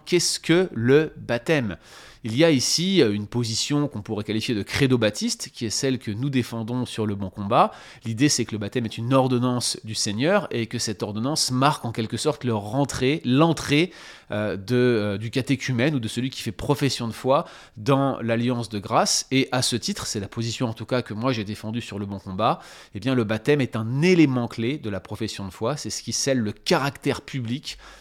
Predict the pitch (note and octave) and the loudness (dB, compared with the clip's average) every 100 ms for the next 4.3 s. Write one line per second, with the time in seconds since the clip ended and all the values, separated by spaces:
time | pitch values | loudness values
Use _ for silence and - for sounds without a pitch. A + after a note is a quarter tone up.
0 | - A2 B2 C#3 - A2 G2+ A2+ A#2 - | -16 -6 0 2 2 -2 -4 -2 -2 -2
1 | - A#2 A2 - F#2 - D3+ E3+ - - | -4 -4 -4 -6 -10 0 2 2 -4 -18
2 | - A#2+ A2+ C3+ A#2+ A2+ D#3+ - A#2 A#2 | -10 -8 0 0 0 0 0 0 -6 -4
3 | A2 A#2+ A2+ - C#3 - G#2 A#2 - C#3 | -4 -2 -4 -2 -4 -6 -4 -4 0 2
4 | F3 - | 2 0